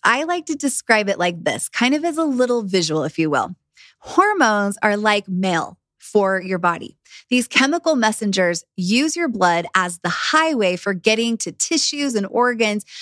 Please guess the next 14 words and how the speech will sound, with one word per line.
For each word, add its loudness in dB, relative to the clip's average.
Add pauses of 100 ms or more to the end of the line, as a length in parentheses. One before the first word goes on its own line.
(160)
throughout 2
your 0
whole 0
body 0
to -4
let 2
them 0
know 2
it's -6
time -2
to -2
get 0
to -8
work. 0